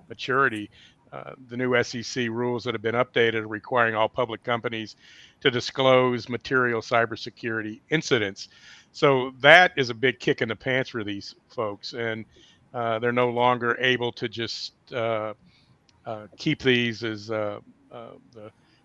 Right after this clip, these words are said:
the redheaded stepchild locked them up in the basement anymore. They have got to do this for the, uh, good of both the shareholders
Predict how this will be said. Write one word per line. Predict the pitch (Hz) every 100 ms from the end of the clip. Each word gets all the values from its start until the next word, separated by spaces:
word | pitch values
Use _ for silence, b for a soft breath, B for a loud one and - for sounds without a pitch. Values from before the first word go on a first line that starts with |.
| _
the | -
redheaded | 117 123 113 120 104
stepchild | - 135 - 131 120 110
locked | 110 117 -
them | 107 107
up | 120 -
in | 117
the | 104
basement | 117 123 - 113
anymore. | 104 101 101 104
They | 101 110
have | 107
got | 110 110 -
to | 101
do | 113 110
this | 107 104
for | - 107
the, | 104 B B B B B _
uh, | - 58 - _ _ _ _ _ _ -
good | 139 135
of | 120 98
both | 120 117 -
the | 110
shareholders | - 139 127 117 117 113 113 113